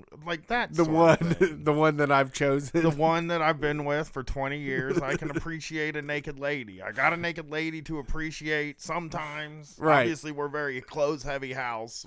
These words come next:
Speaker 1: We're never really naked, but I, I mean, I wear my shoes in bed, so it's pretty <laughs> much,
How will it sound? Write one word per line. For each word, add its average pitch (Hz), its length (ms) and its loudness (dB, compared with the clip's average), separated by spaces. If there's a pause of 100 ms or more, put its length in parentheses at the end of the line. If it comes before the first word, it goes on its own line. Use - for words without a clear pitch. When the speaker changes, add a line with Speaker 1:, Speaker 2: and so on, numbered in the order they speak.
Speaker 1:
We're 120 240 -10 (140)
never 120 280 -8
really 104 300 -8
naked, 101 400 -14 (120)
but 104 180 -6 (1160)
I, 135 180 0 (140)
I 117 80 -2
mean, 127 220 -4
I 127 80 2
wear 151 160 -2
my 110 120 -4
shoes 123 280 -6
in 90 100 -10
bed, 87 320 -6 (140)
so 92 340 -8
it's - 380 -16 (400)
pretty 139 320 0
<laughs> - 80 -8
much, - 360 -2